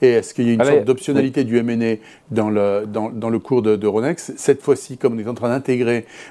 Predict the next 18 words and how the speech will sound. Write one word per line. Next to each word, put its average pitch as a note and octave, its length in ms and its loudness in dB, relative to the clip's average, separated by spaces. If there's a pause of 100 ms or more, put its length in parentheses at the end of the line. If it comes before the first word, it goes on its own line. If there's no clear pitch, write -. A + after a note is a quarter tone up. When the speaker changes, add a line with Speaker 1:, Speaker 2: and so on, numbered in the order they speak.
Speaker 1:
Borsa A#2 280 0
Italiana, A2+ 520 -2
Speaker 2:
Oui. - 360 -12
Speaker 1:
euh, G#2+ 520 0
ben, A2 240 -2
le, A#2 480 -4
l'optionnalité B2+ 480 -2
du A#2+ 80 0
M A#2 120 0
and A#2+ 100 -2
A A#2 40 0
apparaît G#2+ 260 -2
moins A#2+ 160 -4
tangible A2 420 -4
tout A#2+ 80 -4
de G#2 60 -8
suite D#3+ 260 -4
demain, B2 320 0